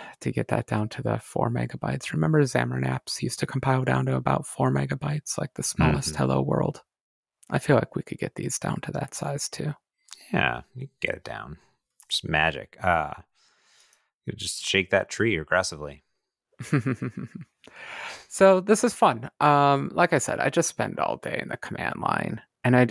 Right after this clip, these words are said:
Speaker 1: I just realized, like, I just wanna be able to type in here and copy and paste here. And so if anyone else, if that sounds at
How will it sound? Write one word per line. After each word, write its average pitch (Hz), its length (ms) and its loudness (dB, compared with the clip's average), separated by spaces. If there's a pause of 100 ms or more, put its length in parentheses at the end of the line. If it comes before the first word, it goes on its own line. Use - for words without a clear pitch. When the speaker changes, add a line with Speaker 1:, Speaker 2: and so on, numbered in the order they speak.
Speaker 1:
I 135 80 6
just 131 300 4
realized, - 580 2
like, - 340 -2 (340)
I - 80 -2
just - 240 -4
wanna 113 160 2
be 107 80 -2
able 113 120 -4
to 117 100 -2
type - 320 -4
in 113 340 -2
here - 440 -4 (340)
and 110 360 -2
copy - 280 -4
and - 120 -4
paste - 380 -4
here. - 320 0 (340)
And 123 280 2
so 131 180 6
if 127 140 0
anyone 156 320 6
else, 143 260 2
if - 160 -2
that 143 240 2
sounds 131 460 2
at 120 220 0